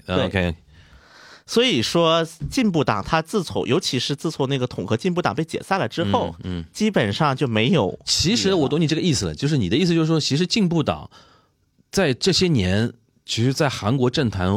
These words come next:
Speaker 2: 生存的还挺艰难的。
Speaker 1: 对。
Speaker 2: 对吧？那你觉得这次我们客观来讲，他这次被捂嘴啊，
Speaker 1: 嗯。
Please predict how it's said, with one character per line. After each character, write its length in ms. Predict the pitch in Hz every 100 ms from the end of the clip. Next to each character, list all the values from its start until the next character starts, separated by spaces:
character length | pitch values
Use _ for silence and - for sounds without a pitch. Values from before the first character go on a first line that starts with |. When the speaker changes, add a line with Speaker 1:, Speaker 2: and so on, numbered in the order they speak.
| - -
Speaker 2:
生 320 | - 190 196
存 200 | 208 107
的 80 | 110
还 200 | 98 113
挺 320 | - - 92
艰 240 | 87 151 185
难 200 | 82 78
的。 220 | - - _
Speaker 1:
对。 260 | 143 113 - -
Speaker 2:
对 80 | 104
吧？ 180 | 107 - -
那 140 | - 294
你 180 | 151 92
觉 120 | 113
得 120 | 139
这 260 | - 214 139
次 600 | - 160 139 110 113 - _ - _ _ _ _ _
我 100 | 127
们 100 | 117 -
客 120 | 185
观 100 | 143
来 100 | 110
讲， 120 | 104
他 120 | 90
这 120 | 127 143
次 100 | -
被 140 | 123
捂 200 | 98 123
嘴 180 | 117 87
啊， 260 | 82 - 76
Speaker 1:
嗯。 360 | 127 113 123